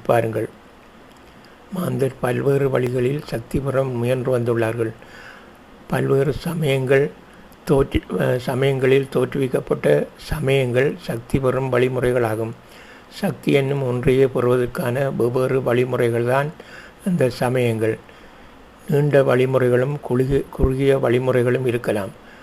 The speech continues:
ஆராய்ச்சிகளும் கண்டுபிடிப்புகளும் மேலும் புதிய முறையை கண்டுபிடிக்கவில்லையா? சரியான வணக்க முறை எதுவென பரீட்சித்து பாருங்கள். சமயங்கள்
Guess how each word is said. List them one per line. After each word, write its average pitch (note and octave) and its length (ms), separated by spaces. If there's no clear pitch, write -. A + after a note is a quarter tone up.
ஆராய்ச்சிகளும் C3 680
கண்டுபிடிப்புகளும் B2+ 840
மேலும் C3+ 380
புதிய C3 300
முறையை C3+ 320
கண்டுபிடிக்கவில்லையா? A#2+ 920
சரியான C3+ 560
வணக்க B2+ 420
முறை C3 300
எதுவென B2 440
பரீட்சித்து B2 500
பாருங்கள். G#2+ 420
சமயங்கள் C#3 720